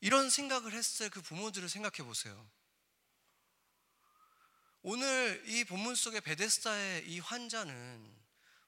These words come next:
무슨 믿음이 있었습니까? 그가 가지고 있던 믿음은 '이 못에다가 몸을 담그면 천사가 지나간 곳이니까 낫지 않을까?'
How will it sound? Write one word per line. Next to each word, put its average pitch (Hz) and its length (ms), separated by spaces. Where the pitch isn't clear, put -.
무슨 208 360
믿음이 180 320
있었습니까? 110 840
그가 254 260
가지고 202 360
있던 214 240
믿음은 147 720
'이 247 200
못에다가 226 640
몸을 214 340
담그면 214 840
천사가 269 480
지나간 214 440
곳이니까 160 720
낫지 127 280
않을까?' 143 520